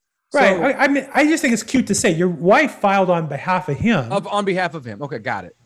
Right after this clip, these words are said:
Speaker 2: Okay,
Speaker 1: Right?
Speaker 2: that makes
Speaker 1: And
Speaker 2: sense.
Speaker 1: so, and then what happens? Well, he has to go to court, and then anybody who files paperwork is kind of filing against the estate. Like, the, the people get paid first is the court, then <laughs> is the state and local governments, the federal government.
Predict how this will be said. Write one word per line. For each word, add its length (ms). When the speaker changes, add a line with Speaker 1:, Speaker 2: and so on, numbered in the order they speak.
Speaker 2:
Okay, 200
Speaker 1:
Right? 100
Speaker 2:
that 100
makes 180
Speaker 1:
And 160
Speaker 2:
sense. 40
Speaker 1:
so, 380
and 140
then 240
what 160
happens? 360
Well, 100
he 80
has 80
to 80
go 80
to 80
court, 400
and 100
then 200
anybody 580
who 240
files 260
paperwork 600
is 100
kind 180
of 60
filing 260
against 380
the 80
estate. 340
Like, 240
the, 160
the 180
people 280
get 120
paid 160
first 320
is 120
the 80
court, 540
then 220
<laughs> 140
is 180
the 100
state 400
and 100
local 400
governments, 460
the 100
federal 240
government. 500